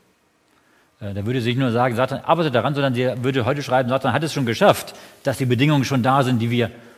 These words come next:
wie, wie vor der Sintflut. Ja. Ähm, und was die Menschen sich heute alles ausdenken an, an, an, an, an Spielen, an Computerspielen und an Vergnügungen und an,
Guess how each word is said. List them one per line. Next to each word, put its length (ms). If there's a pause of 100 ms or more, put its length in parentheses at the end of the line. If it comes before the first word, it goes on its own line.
(540)
wie, 360
wie 140
vor 100
der 80
Sintflut. 640
Ja. 160 (480)
Ähm, 340 (760)
und 200 (560)
was 160
die 80
Menschen 220
sich 80
heute 160
alles 340
ausdenken 720 (800)
an, 300
an, 340
an, 380 (420)
an, 220
an 140
Spielen, 520
an 80
Computerspielen 800
und 140
an 100
Vergnügungen 600
und 180
an, 220